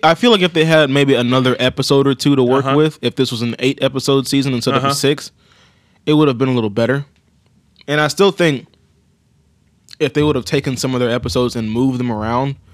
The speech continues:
Speaker 1: as far as, like, where the action and stuff was, 'cause it
Speaker 2: Okay.
Speaker 1: felt like it was like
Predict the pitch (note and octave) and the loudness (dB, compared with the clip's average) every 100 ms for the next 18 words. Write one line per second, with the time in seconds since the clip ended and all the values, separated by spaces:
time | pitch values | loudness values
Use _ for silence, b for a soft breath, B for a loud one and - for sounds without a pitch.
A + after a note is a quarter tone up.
0 | b b b C3 - C3+ B2+ A#2+ A2+ B2 | b b b -6 0 0 2 -2 -4 -2
1 | B2 - B2 - C#3+ C3 B2 C#3+ C3+ C#3+ | -2 -2 -4 -2 -4 -6 -2 -4 -2 -2
2 | C#3+ C#3 C#3+ D#3 D3 F3 D#3 C#3 - b | -2 0 -2 2 0 2 2 0 -6 b
3 | b b b b - C#3+ C#3+ B2+ | b b b b -2 0 0 -2